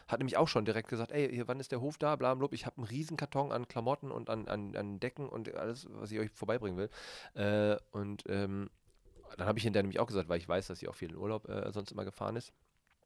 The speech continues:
Und dann sagte sie, „Ja, wenn, äh, Phoebe mal“, also Phoebe heißt die Hündin,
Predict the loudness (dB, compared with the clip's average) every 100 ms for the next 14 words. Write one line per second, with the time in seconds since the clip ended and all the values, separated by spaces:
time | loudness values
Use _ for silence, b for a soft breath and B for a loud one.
0 | _ _ _ -6 -2 0 -2 -2 -2 -2
1 | -4 -6 -10 -8 -6 -8 -8 -8 -4 -4
2 | -6 -10 -12 -8 -8 -8 -8 -6 -6